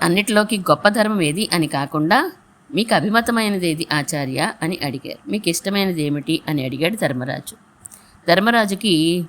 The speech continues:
ద్రోణుడు మొదలైన గురువులు ఎంతమంది ఉన్నా భీష్ముల వారి యందే ఆచార్య ప్రతిపత్తి. ఆచార్యులకు ఇష్టమైన దానినే ఆచరించవలను అనే ధర్మ సూక్ష్మాన్ని బాగా ఎరిగినవాడు కనుక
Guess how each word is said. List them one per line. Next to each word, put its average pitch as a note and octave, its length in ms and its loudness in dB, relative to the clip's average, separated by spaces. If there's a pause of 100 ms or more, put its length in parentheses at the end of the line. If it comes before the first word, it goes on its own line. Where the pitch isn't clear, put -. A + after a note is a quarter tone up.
(140)
ద్రోణుడు F#3 420 2
మొదలైన F3+ 520 0
గురువులు E3+ 260 0
ఎంతమంది C#3+ 480 -2
ఉన్నా D3 560 -2 (460)
భీష్ముల A3+ 380 0
వారి F#3+ 240 4
యందే D3 640 0 (440)
ఆచార్య D#3 420 0
ప్రతిపత్తి. C3+ 600 -8 (760)
ఆచార్యులకు A3+ 560 2
ఇష్టమైన F#3 460 0
దానినే F3+ 480 2
ఆచరించవలను D#3 920 -2
అనే D#3 160 -2
ధర్మ D3 280 -2
సూక్ష్మాన్ని E3 580 -2
బాగా C3+ 400 -2
ఎరిగినవాడు D3+ 540 -2
కనుక D3 420 -4